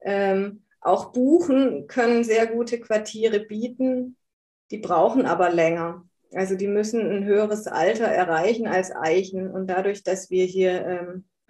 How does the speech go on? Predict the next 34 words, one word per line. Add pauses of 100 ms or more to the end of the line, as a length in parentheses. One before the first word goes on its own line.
(680)
in
Deutschland
eine
<laughs>
Forstwirtschaft
haben,
die
es
halt,
ähm, (520)
häufig
nicht
erlaubt,
dass
Bäume
ein
hohes
Alter
erreichen,
ähm, (200)
finden
wir (180)
tatsächlich
in
Buchen
seltener
Quartiere,
als
es
in
Eichen
der
Fall
ist.